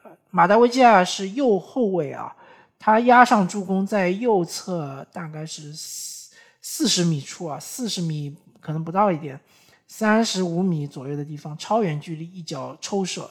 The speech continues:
抽进，对吧？还有什么阿齐兹啊，什么阿里代伊啊，呃，这帮球员，对吧？纷纷进球，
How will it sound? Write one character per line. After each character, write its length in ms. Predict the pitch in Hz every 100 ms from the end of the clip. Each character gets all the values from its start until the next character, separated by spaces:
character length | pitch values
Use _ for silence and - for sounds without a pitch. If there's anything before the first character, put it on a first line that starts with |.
| -
抽 220 | - 175
进， 240 | 170 151 - _ _ _ _ _ _ _
对 60 | 165
吧？ 260 | 147 - _ _ _ _ _
还 160 | - 165
有 160 | 156
什 100 | 151
么 140 | 151 147
阿 260 | 147 156
齐 220 | 156 - 143
兹 360 | - - 147
啊， 220 | 147 135
什 220 | 139 - 135
么 140 | 139
阿 260 | 143 - 170
里 140 | 147
代 200 | 156 156
伊 260 | 147 147 156
啊， 260 | 143 143 - _ _ _ _ _ _ -
呃， 420 | 165 147 143 - _ _ _ _ _
这 100 | 165
帮 340 | 165 160 170
球 240 | - 160 151
员， 300 | 135 139 147
对 120 | 143
吧？ 100 | 139
纷 220 | - 190
纷 180 | 196 196
进 180 | 196 151
球， 280 | - 131